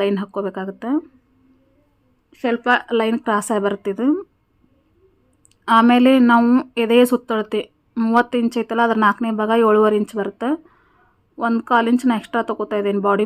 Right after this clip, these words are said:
ಮೆಜರ್ಮೆಂಟ್ ಆಗಿರೋದ್ರಿಂದ. ಒಂದು ಇಂಚಿಗೆ ಒಂದು ಮಾರ್ಕ್ ಮಾಡ್ಕೊಳ್ಳೋಣ. ಈ ಥರ ಸ್ಕೇಲ್ ಇಟ್ಕೊಂಡು ನಾವು ಏನು ತೋಳು ಅಟ್ಯಾಚ್ ಮಾಡ್ತೀವಲ್ಲ, ಆ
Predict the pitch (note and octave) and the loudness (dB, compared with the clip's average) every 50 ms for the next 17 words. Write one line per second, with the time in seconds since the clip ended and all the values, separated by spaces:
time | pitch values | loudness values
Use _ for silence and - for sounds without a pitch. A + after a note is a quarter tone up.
0 | A3 A3+ G#3+ A3 G#3 G#3 G3+ G3 G#3+ G3+ G3+ G3+ G3+ G3 G3 G3 G3 G#3+ A3+ - | -2 -2 -4 -4 -4 -4 -6 -6 -6 -6 -4 -4 -4 -4 -6 -8 -6 -6 -6 -6
1 | - A3 A3 A3+ A3+ A#3 A3+ - - B3 A3+ A3 A3 G#3 G3+ G3 G#3 G#3+ - G#3 | -4 -2 0 0 2 2 0 0 -2 -4 -2 -2 -2 0 0 0 0 -2 -2 -4
2 | G3+ F#3+ - - F#3+ F#3 F3+ F#3+ G#3+ B3+ D4 D4 _ _ _ _ _ _ _ _ | -6 -6 -4 -6 -4 -4 -2 -2 0 0 0 -2 _ _ _ _ _ _ _ _
3 | _ _ _ _ _ _ _ - B3 B3 A#3+ A#3+ A3+ A#3 A#3+ A#3+ - - A#3+ A3+ | _ _ _ _ _ _ _ -8 -8 -6 -4 0 2 2 2 0 -2 -4 -2 -2
4 | A3+ G#3+ A3 G#3+ G#3 G3+ G3 G3 G#3 A#3+ C#4 E4+ - _ _ _ _ _ _ _ | -2 -2 -4 -4 -4 -4 -4 -2 -2 -2 -2 -4 -6 _ _ _ _ _ _ _
5 | _ - A#3 A3+ A#3 A#3 F#3+ C3 - - A#3 A#3 A#3+ A#3+ A#3 A#3 A#3 A#3+ A3+ A3+ | _ -8 -6 -4 -2 -2 -4 -4 -4 -2 0 2 2 2 0 0 -2 0 2 2
6 | A3+ G#3+ G#3+ A3 A3 - B3+ A3+ G3+ - G3+ G3+ G#3+ A#3 B3+ C4 C4 B3 - _ | 2 2 0 -2 -4 -2 -4 -4 -4 -2 -4 -2 2 2 2 2 2 -2 -4 _
7 | _ _ _ _ _ _ _ _ _ _ _ _ _ _ _ _ _ _ _ - | _ _ _ _ _ _ _ _ _ _ _ _ _ _ _ _ _ _ _ -4
8 | G#3+ | -4